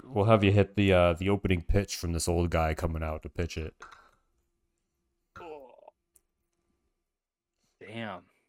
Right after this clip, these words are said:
Speaker 1: Damn, we did it, dude. You did
Speaker 2: Squeeze
Speaker 1: it.
Speaker 2: some sports in there, too.
Speaker 1: Yeah, wow. Yeah, made fun of the Rockies. We did it. Uh,
Speaker 2: Can't
Speaker 1: go ahead,
Speaker 2: fucking
Speaker 1: dude.
Speaker 2: do, not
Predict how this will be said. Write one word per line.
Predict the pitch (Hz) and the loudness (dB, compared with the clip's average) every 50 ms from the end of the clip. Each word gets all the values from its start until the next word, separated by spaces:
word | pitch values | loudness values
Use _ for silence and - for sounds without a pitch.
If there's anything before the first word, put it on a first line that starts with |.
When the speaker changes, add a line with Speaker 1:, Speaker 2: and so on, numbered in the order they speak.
| _ _ _ _ _ _ - | _ _ _ _ _ _ -16
Speaker 1:
Damn, | 85 80 78 | -14 -12 -12
we | 82 | -12
did | 80 - 87 87 82 | -10 -8 -8 -8 -8
it, | 78 | -10
dude. | 82 82 82 82 | -10 -12 -10 -10
You | 82 | -10
did | 82 85 | -10 -10
Speaker 2:
Squeeze | 82 82 82 80 80 | -8 -8 -10 -10 -10
Speaker 1:
it. | |
Speaker 2:
some | 80 95 92 | -12 -16 -16
sports | - - - - 104 131 135 - | -18 -16 -12 -10 -10 -10 -12 -14
in | 92 85 | -18 -20
there, | 85 87 85 | -20 -20 -20
too. | - - 104 110 | -18 -16 -10 -6
Speaker 1:
Yeah, | 98 101 98 92 87 | -2 0 0 0 0
wow. | 85 87 95 98 98 92 90 87 85 78 - _ _ - | 0 0 2 2 2 2 2 -2 -4 -8 -14 _ _ -12
Yeah, | 92 87 | -10 -8
made | 85 87 85 - | -8 -8 -8 -8
fun | - 90 | -8 -8
of | 90 87 | -8 -6
the | 85 | -6
Rockies. | 87 87 87 92 87 - 78 76 73 - - | -6 -6 -6 -6 -8 -10 -12 -14 -14 -14 -12
We | 85 | -12
did | 85 87 76 | -10 -10 -12
it. | 73 78 | -12 -12
Uh, | 90 92 95 90 90 | -10 -8 -6 -4 -4
Speaker 2:
Can't | 92 92 92 - _ _ - | -2 -4 -4 -8 _ _ -4
Speaker 1:
go | 87 | -2
ahead, | 85 85 85 82 | -2 -2 -4 -6
Speaker 2:
fucking | - 85 _ - 92 85 120 113 | -10 -10 _ -4 -4 -4 -4 -8
Speaker 1:
dude. | 113 117 113 | -10 -10 -10
Speaker 2:
do, | 104 | -10
not | 117 117 113 113 120 127 135 - - | -12 -10 -8 -8 -6 -6 -8 -10 -12